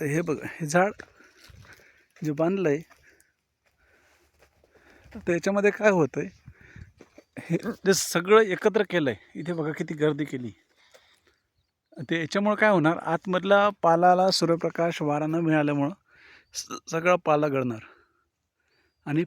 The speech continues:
फळं पण तिथले पिवळे होऊन गळून जाणार, पोचणार नाही. तर अशी बांधणी करू नये. याला एक वेळेस नाही बांधलं तरी चालेल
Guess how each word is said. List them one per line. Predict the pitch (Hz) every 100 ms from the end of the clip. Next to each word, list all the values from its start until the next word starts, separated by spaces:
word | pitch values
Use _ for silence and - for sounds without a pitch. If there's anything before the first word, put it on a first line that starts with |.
| -
फळं | 175 175
पण | 175 185
तिथले | 160 175 175
पिवळे | 170 160
होऊन | 147 220 - _ - 143
गळून | 143 135
जाणार, | 120 113 - _ _ _ _ _ _ _
पोचणार | 156 151 147 131
नाही. | 120 117 _ -
तर | -
अशी | 160 - 185
बांधणी | 190 202
करू | 190 185 180
नये. | 131 101 _ _ - - _ -
याला | 165 180 - 175 190
एक | 175
वेळेस | 190 196
नाही | 175 185
बांधलं | 190 190 185
तरी | 196
चालेल | 202 175 170